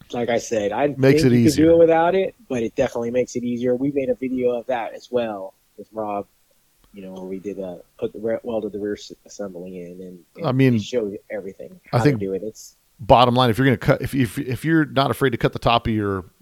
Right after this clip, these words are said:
Speaker 2: housing out,
Speaker 1: Yeah,
Speaker 2: like your
Speaker 1: we can do
Speaker 2: package
Speaker 1: it.
Speaker 2: tray, then it's easier.
Speaker 1: Yeah.
Speaker 2: You can do it inside the car.
Speaker 1: Yeah, I mean, the, the, even then though, you still have to hold this thing up, and it's not like a lightweight piece. It's heavy duty. It's got bronze bushings inside it as well, and you know, there's a lot of steel right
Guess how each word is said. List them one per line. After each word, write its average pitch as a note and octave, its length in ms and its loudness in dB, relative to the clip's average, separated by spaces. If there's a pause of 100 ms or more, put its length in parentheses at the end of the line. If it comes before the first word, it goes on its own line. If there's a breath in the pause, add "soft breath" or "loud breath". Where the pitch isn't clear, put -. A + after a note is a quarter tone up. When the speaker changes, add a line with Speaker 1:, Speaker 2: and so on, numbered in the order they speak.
(380)
Speaker 2:
housing A#2 400 0
out, A2+ 340 -2 (460)
Speaker 1:
Yeah, G3+ 240 2
Speaker 2:
like A#2 180 -4
your A2+ 100 -2
Speaker 1:
we D#3 40 -6
can C#3+ 80 0
do A2 80 2
Speaker 2:
package A2 200 -4
Speaker 1:
it. - 40 -10
Speaker 2:
tray, B2 240 4
then G#2 220 -4
it's - 200 -10
easier. A2+ 320 2
Speaker 1:
Yeah. - 40 -8 (100)
Speaker 2:
You G#2 80 -4
can G2 80 -6
do A2 80 -2
it F#2+ 80 -4
inside F#2 220 -6
the F#2 80 -8
car. G2 300 -6 (400 soft breath)
Speaker 1:
Yeah, A3+ 360 2
I G#3+ 100 4
mean, B3 240 4 (320 soft breath)
the, A3+ 220 10
the, A3 80 2
even G#3+ 340 2
then G#3 160 6
though, E3+ 120 8
you C#3+ 200 2
still F#3 260 4
have D#3+ 120 2
to B2+ 100 0
hold E3 260 6
this D3+ 200 -2
thing D#3 200 -2
up, B2 220 -4
and C#3+ 80 -2
it's D3+ 140 -8
not E3+ 280 -6
like E3 160 -2
a D3+ 60 0
lightweight D3 480 0
piece. D3+ 380 -8
It's - 160 -16
heavy D3 220 -4
duty. C#3 420 -4
It's C#3+ 100 -10
got G#2 220 -6
bronze C3+ 320 -6
bushings C3 400 -6
inside B2 400 -8
it C3+ 100 0
as A#2+ 180 -8
well, C3+ 440 -2
and A2 200 -10
you B2 140 -12
know, A#2 100 -10
there's A#2+ 220 -8
a B2+ 60 -2
lot A#2+ 240 -2
of A2+ 60 -8
steel C3+ 420 -2
right G#2 200 -8